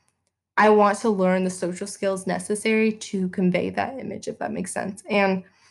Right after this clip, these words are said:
I think one way to do this would be to have, like, by doing, like, art, writing, poetry, what I have been doing,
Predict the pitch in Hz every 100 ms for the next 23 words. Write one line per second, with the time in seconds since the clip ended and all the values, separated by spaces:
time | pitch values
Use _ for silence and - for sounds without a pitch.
0 | _ - 196 202 240 226 202 190 196 190
1 | 185 185 180 175 175 180 180 - 180 190
2 | 190 185 196 175 185 180 175 180 180 _
3 | _ - 180 180 - _ _ _ _ _
4 | _ 208 185 190 185 175 - - 190 180
5 | 175 - _ _ _ _ _ _ _ _
6 | _ - 240 196 185 180 180 180 180 185
7 | 180 180 185 196 208 208 185 185 247 240
8 | 240 240 226 226